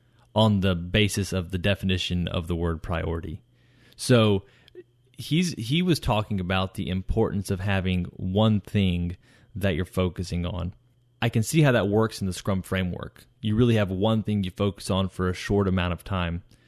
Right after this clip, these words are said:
My question to you is broadening it out and just thinking about our lives. How important is it to make sure that you have a single priority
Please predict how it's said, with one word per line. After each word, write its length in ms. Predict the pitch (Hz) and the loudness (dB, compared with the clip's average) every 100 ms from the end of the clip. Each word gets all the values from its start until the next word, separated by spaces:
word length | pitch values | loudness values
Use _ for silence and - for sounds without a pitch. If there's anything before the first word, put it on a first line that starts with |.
| _ _ _ _ - | _ _ _ _ -4
My 160 | 98 | -2
question 320 | 123 190 156 104 | 2 2 4 2
to 80 | |
you 100 | 117 | 4
is 120 | 110 90 | 2 0
broadening 560 | - 107 117 107 95 | 0 4 4 2 0
it 100 | 87 | 0
out 340 | 95 98 90 90 | 0 0 -4 -4
and 160 | 98 | -2
just 160 | 98 - | -2 0
thinking 240 | 113 107 | 0 2
about 180 | 92 92 | 2 2
our 100 | 87 | 2
lives. 500 | 90 101 92 90 - _ _ _ _ _ _ _ | 2 2 2 -2 -8 _ _ _ _ _ _ _
How 340 | - 135 160 | 0 2 4
important 640 | 113 107 - - 127 107 95 | 2 2 0 2 -2 -2 -4
is 220 | - 95 90 | -4 -2 -2
it 260 | - - _ _ _ _ - | -4 -12 _ _ _ _ 0
to 80 | 113 | 2
make 220 | 110 120 | 4 2
sure 240 | - 123 104 | 2 2 2
that 180 | 95 98 | -2 -2
you 160 | 104 | -2
have 360 | 104 98 95 92 | 0 2 0 -2
a 100 | 92 | -6
single 360 | - 113 95 90 | -2 0 0 -2
priority 880 | 95 90 98 104 92 90 90 90 | 0 2 4 2 2 -2 -4 -4